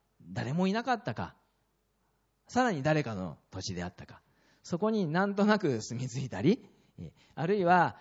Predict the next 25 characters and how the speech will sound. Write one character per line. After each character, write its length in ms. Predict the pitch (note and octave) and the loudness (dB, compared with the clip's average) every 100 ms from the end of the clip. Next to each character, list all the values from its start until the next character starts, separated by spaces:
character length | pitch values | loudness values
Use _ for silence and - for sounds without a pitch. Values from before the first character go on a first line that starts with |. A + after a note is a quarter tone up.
| - - _ | -20 -20 _
こ 100 | B2 | -4
の 80 | G#2+ | -2
ア 60 | |
ブ 80 | A2+ | -2
ラ 60 | A2 | -2
ハ 100 | G2+ | -4
ム 100 | F#2+ | -4
の 60 | |
よ 100 | G2+ | -4
う 60 | F#2+ | -4
に 260 | F#2+ D#2+ - - _ - E2 D#2 | -6 -8 -12 -20 _ -16 -12 -10
取 220 | - A#2 G#2+ | -8 -4 -2
引 280 | - F#2 | -2 -4
を 100 | D#2+ | -10
し 100 | - | -8
て、 380 | - B3+ G3 G2 - _ _ | 2 4 4 0 -10 _ _
え 220 | D#3 D3 F3 | -18 -18 -14
ー、 40 | |
買 100 | - | -12
っ 40 | - | -10
て 200 | - E3+ | -4 -4
住 200 | D#3 A#2+ | -2 -2
ん 60 | |
だ 100 | F#2 | -2
り、 120 | D#2 | -4